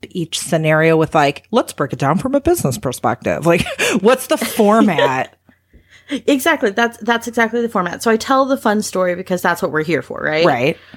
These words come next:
Speaker 2: Um, and I, I give all the juicy details. Even,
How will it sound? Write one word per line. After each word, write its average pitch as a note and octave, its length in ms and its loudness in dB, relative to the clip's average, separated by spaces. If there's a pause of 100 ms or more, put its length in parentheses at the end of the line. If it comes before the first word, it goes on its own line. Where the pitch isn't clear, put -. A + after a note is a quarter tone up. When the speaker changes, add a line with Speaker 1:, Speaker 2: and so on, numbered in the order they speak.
(220)
Speaker 2:
Um, E3 500 2
and D#3+ 400 -2
I, D#3+ 320 -4
I D#3+ 80 -2
give F#3 420 0
all F3+ 160 2
the A3+ 80 0
juicy A3+ 300 -4
details. F3 400 -4
Even, C4 360 2